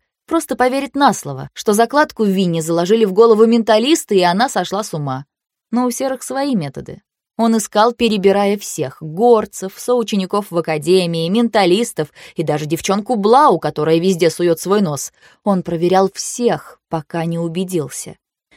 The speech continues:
Старая тварь нарушила обещание. И старая тварь заплатит за это. Вестник в воздухе расцвел с яркой вспышкой, и Луэй схлопнул его не глядя, просто отмахнувшись. Это был уже пятый вестник от Сяо,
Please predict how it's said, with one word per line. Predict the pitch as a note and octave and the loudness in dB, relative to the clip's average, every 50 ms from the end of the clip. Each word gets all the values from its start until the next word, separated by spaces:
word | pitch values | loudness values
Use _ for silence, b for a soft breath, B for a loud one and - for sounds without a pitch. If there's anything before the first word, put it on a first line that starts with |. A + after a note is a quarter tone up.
| b b | b b
Старая | b - - - - G#3+ A3+ A3+ A#3 A#3 A3+ A3+ | b -14 -6 0 2 4 4 4 4 4 4 2
тварь | A3 - G3 F3+ F#3+ G3+ G#3+ A3+ A#3+ | 2 0 0 2 4 4 4 4 4
нарушила | G#3+ G#3 G#3+ G#3+ G3+ G3 G3+ G#3 G#3 - - A3 G#3+ G3+ G3 | 4 4 4 4 4 4 0 0 -2 -4 -2 0 2 2 2
обещание. | G3 F#3+ F#3 G3+ F#3 - - - F#3+ D#3 D3 C#3 C3 B2 B2+ C3+ - _ _ _ _ _ _ _ _ - | 2 2 0 0 -2 -2 -2 -2 -2 -2 -4 -6 -8 -8 -10 -12 -16 _ _ _ _ _ _ _ _ -8
И | F3+ E3 | -6 -6
старая | - - - E3+ D#3 D3 D3+ D3+ D#3+ | -6 -6 -4 -4 -2 -2 -2 -4 -6
тварь | D#3 - C#3+ D3 D3+ - D#3 | -6 -6 -6 -4 -4 -4 -4
заплатит | C#3+ - - D#3 - - C#3 D3 E3 D#3+ - E3 C#3+ C#3 | -4 -6 -6 -8 -8 -6 -4 -4 -2 -2 -2 -6 -6 -6
за | C#3 D3+ | -8 -10
это. | C#3 C3+ C3+ - - C3 B2 - _ _ _ _ _ _ _ _ _ _ _ _ _ _ | -10 -10 -12 -16 -16 -20 -20 -20 _ _ _ _ _ _ _ _ _ _ _ _ _ _
Вестник | - F3 F#3+ A#3+ C4 - - A#3 A3+ G#3 A3 | -2 0 2 0 0 0 -2 -2 -2 -2 -2
в | G#3 G3 | -2 0
воздухе | G#3 A#3 C4 A3+ F#3+ F3+ G3 G3 - G3+ | 2 2 2 2 4 2 2 2 2 2
расцвел | F3+ F3+ F#3 - - G3 G#3+ A#3 A3+ | 2 2 0 -2 -2 2 2 2 2
с | A3 - | 2 0
яркой | F#3+ G3 G3 G3 - G3 | -2 -2 -2 -2 -2 -4
вспышкой, | G3 - - - - E3 - - - - C#3 C#3 - _ b b b b b | -4 -4 -6 -8 -8 -8 -8 -10 -12 -14 -16 -16 -16 _ b b b b b
и | G3 | 6
Луэй | G3+ G#3+ A#3+ B3+ C4 A#3+ | 8 8 8 8 6 4
схлопнул | - - - A#3 A#3+ A#3+ - G#3 G3 | 0 0 2 2 2 2 2 0 2
его | G3 F#3 G#3+ | 2 2 2
не | G#3 G#3 G#3 | 2 0 2
глядя, | F#3 - F#3 D#3 D3+ C#3+ D3+ | 2 2 2 2 2 -2 -4
просто | - - - G#3 G#3+ - - E3 | -4 -4 -6 -6 -4 -4 -4 -6
отмахнувшись. | D#3+ - F3+ F3+ - E3+ D3 - - - - - - - _ _ _ _ _ _ - | -4 -4 -6 -6 -6 -8 -10 -10 -12 -14 -14 -14 -16 -16 _ _ _ _ _ _ -6
Это | G#3 G3+ A3+ | -4 -2 0
был | G#3 B3+ B3+ | 2 2 2
уже | B3+ A3+ B3 C4 | 2 2 2 2
пятый | - - A#3+ F#3+ - E3+ E3 | 2 2 2 2 2 2 2
вестник | E3+ F3 D#3+ - D#3+ D3+ - | 2 2 0 -2 -6 -6 -6
от | D#3+ E3 - | -6 -6 -4
Сяо, | - - A#3+ C4+ B3 F3 D#3 D3 | 0 4 4 6 6 4 2 0